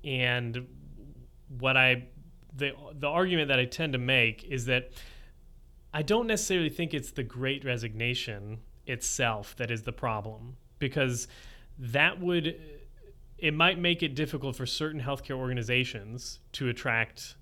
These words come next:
healthcare workers, frontline clinical staff. Um, but what we're seeing in healthcare is a little different in that I believe what we're seeing and what the Great Resignation in healthcare kind of highlighted or really accelerated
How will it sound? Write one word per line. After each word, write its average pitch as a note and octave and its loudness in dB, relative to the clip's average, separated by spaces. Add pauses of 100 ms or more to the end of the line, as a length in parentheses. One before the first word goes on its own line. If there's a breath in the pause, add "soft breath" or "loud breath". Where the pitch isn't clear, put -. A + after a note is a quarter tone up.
(600)
healthcare A2+ -2 (120)
workers, A2+ -2
frontline B2+ -2
clinical A2+ -6
staff. A2 -8 (840 loud breath)
Um, C3+ 4 (120)
but D3+ 2
what D#3 0
we're G#3 2
seeing G3+ 2
in C#3+ 2
healthcare D3+ -2
is A#2+ 0
a B2+ -2
little E3 2
different B2+ -4
in E3+ 0
that C3+ 4 (520 loud breath)
I C#3+ -4
believe G3 2
what F3+ 4
we're D3+ 2
seeing C#3 2
and C#3 -2
what C3+ 0
the C#3 -2
Great C#3 2
Resignation B2 0
in A2+ -2
healthcare A#2+ -4
kind C3+ 0
of A#2+ 0
highlighted C#3 2
or C3 -4
really C3 -2
accelerated A#2+ -2